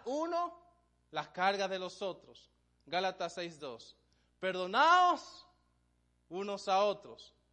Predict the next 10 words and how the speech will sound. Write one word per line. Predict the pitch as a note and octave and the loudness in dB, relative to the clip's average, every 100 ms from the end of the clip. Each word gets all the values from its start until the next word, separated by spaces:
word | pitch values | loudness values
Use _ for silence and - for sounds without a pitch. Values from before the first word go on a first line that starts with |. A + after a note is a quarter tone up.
| - | -20
Efesios | C#3 F3+ F#3 F3+ | -10 -8 -8 -10
cuatro | - F3 F3 F3 D#3+ _ _ _ _ _ _ | -6 -6 -6 -14 -16 _ _ _ _ _ _
dos, | F3+ E3 - - - _ _ _ | -8 -8 -10 -20 -20 _ _ _
cuatro | - D3 D#3 D#3 | -8 -8 -8 -16
treinta | D#3 D3+ D3+ | -14 -10 -10
y | D3 | -8
dos, | D#3+ D#3 - | -8 -10 -14
Colosenses | - C3+ C3 D3+ D#3 C#3 | -14 -14 -14 -16 -16 -14
tres | D3+ D3 | -14 -14
trece. | D3 D3+ C#3 - | -10 -10 -12 -20